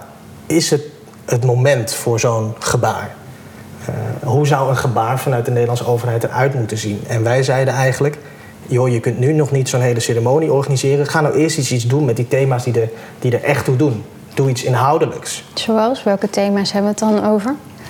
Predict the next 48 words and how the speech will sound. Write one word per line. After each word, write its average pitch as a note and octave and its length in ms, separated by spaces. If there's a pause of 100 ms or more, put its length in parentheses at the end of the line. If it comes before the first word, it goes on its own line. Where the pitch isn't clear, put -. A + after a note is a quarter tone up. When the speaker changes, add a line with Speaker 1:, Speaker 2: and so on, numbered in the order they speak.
Speaker 1:
Nou, C3 140
we A2+ 40
hebben B2 180
een B2 140
paar D#3 280
genoemd C3+ 340
in A#2+ 80
het A2 100
statement. C#3+ 420
En B2 100
belangrijk B2+ 380
is A#2 140
dat B2+ 220 (260)
onterechte B2+ 600
ontslag, - 520 (400)
eh, B2 100
van B2 300
onze G#2+ 260
opa's, B2 500
van A#2 160
de G#2 80
knil-militairen. B2 840 (180)
Speaker 2:
Ja. F#3 80
Speaker 1:
Draai D3+ 200
dat D3 140
eens C#3+ 120
terug. - 380 (400)
Er - 60
zijn D3+ 160
allerlei D#3+ 300
groepen D#3+ 360
al C3 180
jaren C#3+ 580
bezig C3+ 420
met B2+ 280 (440)
achterstallige C#3 640
soldij, A#2+ 540
achterstallige B2 640
pensioenen. A#2+ 540
Het - 180
is D3+ 100
schandalig C#3+ 600
dat B2 120
dat A#2+ 100
nog B2 160
nooit D3 220
is B2+ 100
geregeld. C#3+ 600